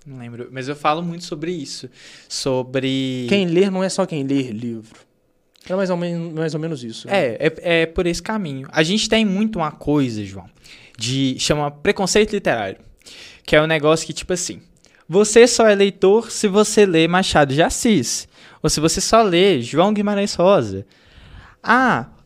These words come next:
Speaker 1: quem traiu? Capitu ou Bentinho?" "Nem sei de quem que tá falando", a pessoa responde. "Então você não é leitor, então você não gosta de ler." E não é assim que funciona.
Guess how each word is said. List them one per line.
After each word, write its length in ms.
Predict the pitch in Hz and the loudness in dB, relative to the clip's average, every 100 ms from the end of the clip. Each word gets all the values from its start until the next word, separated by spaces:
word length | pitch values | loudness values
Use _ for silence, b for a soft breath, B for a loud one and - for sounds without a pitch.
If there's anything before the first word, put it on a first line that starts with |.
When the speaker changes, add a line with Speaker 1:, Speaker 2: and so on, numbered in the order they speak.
| - | -2
Speaker 1:
quem 220 | 277 302 | -2 -2
traiu? 680 | 302 269 208 170 123 113 - _ _ - | 2 4 6 4 2 -2 -10 _ _ -4
Capitu 420 | 170 175 180 277 | -4 -2 0 4
ou 100 | 277 | 6
Bentinho?" 680 | 196 190 170 - 156 127 113 135 - | 6 4 2 -2 -2 -2 -4 -8 -4
"Nem 200 | 190 262 | -4 -4
sei 300 | - 202 226 | -2 0 -2
de 120 | - | -4
quem 120 | 202 | -8
que 60 | 190 | -6
tá 80 | 180 | -4
falando", 400 | 185 160 143 131 | 0 0 0 -2
a 40 | |
pessoa 260 | 131 - 131 | -2 -4 -2
responde. 500 | 127 - 143 131 113 | -4 -4 -6 -4 -6
"Então 240 | 117 120 123 | -10 -12 -10
você 240 | 139 196 | -6 -6
não 140 | 403 466 | -6 -6
é 20 | |
leitor, 460 | 320 147 - 156 156 | -2 -4 0 0 0
então 200 | 127 156 | -2 -4
você 240 | 226 - 233 | -4 -4 -2
não 140 | 214 | 0
gosta 280 | 165 170 139 | 0 -2 -2
de 40 | |
ler." 120 | 135 139 B B | -2 -4 B B
E 60 | 202 | -4
não 200 | 233 294 | -2 0
é 120 | 196 | 2
assim 220 | 208 208 196 | 2 0 -4
que 60 | |
funciona. 500 | - 226 - 147 123 | -6 -6 -2 -2 -4